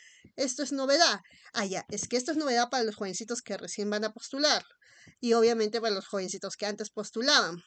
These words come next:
Porque antes, ya saben, antes del dos mil veinticinco de estos cambios, la duración era de doce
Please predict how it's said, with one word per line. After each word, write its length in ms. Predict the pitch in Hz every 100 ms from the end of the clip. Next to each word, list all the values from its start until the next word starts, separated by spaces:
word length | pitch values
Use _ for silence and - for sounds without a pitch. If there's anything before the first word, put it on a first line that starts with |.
| - _ -
Porque 320 | 240 - 294
antes, 360 | 311 269 254 262
ya 100 | 220
saben, 500 | - 233 190 196 226
antes 720 | 233 240 185 185 190 - - -
del 280 | 185 185
dos 200 | 180 175
mil 160 | 196 196
veinticinco 560 | 196 202 214 233 202 170
de 80 |
estos 320 | 175 - 220 -
cambios, 560 | 254 214 220 262 - - _ _ _ -
la 140 | 220
duración 440 | 220 240 247 220 196
era 220 | 190 180
de 140 | 175
doce 420 | 170 220 - 269